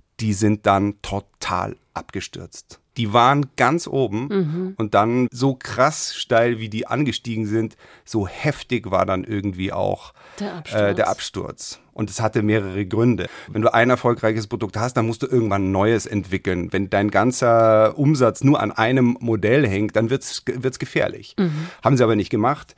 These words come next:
Speaker 1: Dann, es gab dann immer mehr Nachahmerprodukte.
Speaker 2: Ja, so Fake Crocs. Gibt's
Speaker 1: Ja?
Speaker 2: die im ein-Euro-Shop oder sind es die, äh, original teuren Dinger?
Speaker 1: Ja, die stehen immer noch hier. Also, was denkst du denn, was wir hier mitbringen? Wenn wir heute über Crocs reden,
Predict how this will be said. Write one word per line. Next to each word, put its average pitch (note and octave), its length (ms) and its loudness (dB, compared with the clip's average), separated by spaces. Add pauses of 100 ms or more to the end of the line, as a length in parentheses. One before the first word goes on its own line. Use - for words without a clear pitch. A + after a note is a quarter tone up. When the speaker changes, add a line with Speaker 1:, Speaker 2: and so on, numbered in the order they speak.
(400)
Speaker 1:
Dann, C3+ 420 4
es - 120 -14
gab A2+ 180 -2
dann B2 120 2
immer A#2+ 200 2
mehr A2 140 2
Nachahmerprodukte. A2 1500 2
Speaker 2:
Ja, G3+ 340 0
so A#3 100 0
Fake A#3+ 360 -4
Crocs. - 480 -6
Gibt's - 180 -2
Speaker 1:
Ja? A#2+ 100 6
Speaker 2:
die - 80 2
im A3+ 100 2
ein-Euro-Shop A#3+ 600 2
oder A3 180 2
sind A3 180 0
es A3+ 100 -4
die, G3+ 240 -2
äh, F#3+ 180 2
original G3+ 760 2
teuren G3 500 2
Dinger? F3+ 440 0
Speaker 1:
Ja, A2 100 2
die A2+ 120 -8
stehen A#2 260 0
immer C3+ 160 2
noch A2 180 4
hier. B2+ 220 4 (380)
Also, D#2 320 -2
was D#2 220 -6
denkst G2 300 0
du A2+ 60 0
denn, G#2+ 280 4
was F#2 160 2
wir F#2+ 100 4
hier F2+ 140 4
mitbringen? G2 500 2
Wenn F#2 160 2
wir F#2+ 120 6
heute G2+ 260 4
über F#2+ 240 0
Crocs A#2+ 400 0
reden, F#2 380 4